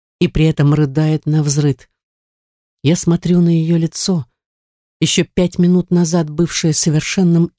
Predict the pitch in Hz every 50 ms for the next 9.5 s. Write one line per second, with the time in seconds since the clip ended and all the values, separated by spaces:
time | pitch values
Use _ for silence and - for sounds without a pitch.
0 | _ - 175 160 151 147 147 156 185 180 156 165 151 160 160 156 147 139 135 -
1 | - - _ _ _ _ _ _ _ _ _ _ _ _ _ _ _ _ - -
2 | - - 180 175 180 165 147 131 123 127 123 - _ _ _ _ _ _ - -
3 | 175 180 190 190 165 - - - _ _ 170 151 - 156 151 - - 180 170 -
4 | 170 147 - _ _ - 185 170 147 - - 143 120 - _ _ _ _ _ _
5 | _ _ _ _ _ _ _ _ _ _ _ _ _ _ 143 143 139 - - -
6 | 165 151 - - _ 156 160 160 139 143 143 - - - 151 151 139 143 143 147
7 | - - _ _ 156 - - 151 147 160 151 139 156 165 160 151 - - _ _
8 | 160 147 139 147 139 139 - - - - 156 147 143 143 147 151 147 139 143 139
9 | 135 131 139 135 - - - 147 135 127